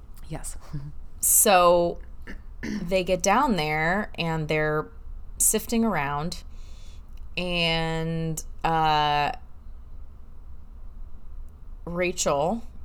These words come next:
Speaker 2: unfortunately for her, finds the contracts on her own desk with the Post-it that says, "Must go out today."
Speaker 1: Must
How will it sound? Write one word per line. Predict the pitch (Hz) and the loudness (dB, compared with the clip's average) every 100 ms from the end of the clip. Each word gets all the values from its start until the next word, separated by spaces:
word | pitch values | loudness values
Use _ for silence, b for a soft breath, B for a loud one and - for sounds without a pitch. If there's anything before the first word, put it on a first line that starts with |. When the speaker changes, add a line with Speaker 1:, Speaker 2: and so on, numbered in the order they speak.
| - | -4
Speaker 2:
unfortunately | 170 170 185 180 - 180 175 170 | -4 0 -2 -2 -4 -4 -4 -4
for | 180 | -4
her, | 170 277 160 156 208 - - - - - - - - - - - - - - - - - - | -2 0 2 4 2 -2 -10 -12 -12 -12 -12 -12 -12 -12 -10 -8 -8 -10 -12 -10 -10 -10 -10
finds | - 160 151 151 151 156 - | -4 -2 0 0 2 2 2
the | 160 | 0
contracts | 156 143 170 156 - - | -4 -4 -4 -4 -4 -4
on | 147 | -4
her | 147 | -2
own | 160 165 | 0 0
desk | 151 139 - 214 | 0 0 0 0
with | 277 | -2
the | - | 4
Post-it | 226 185 - 180 185 | 6 6 4 0 2
that | 208 - | 0 2
says, | 147 143 151 - | 0 0 -4 -6
"Must | 170 131 - | -8 -6 -4
go | 185 | -4
out | - - | -4 -6
today." | - 233 349 180 | -4 2 2 2
Speaker 1:
Must | 185 190 | -4 -4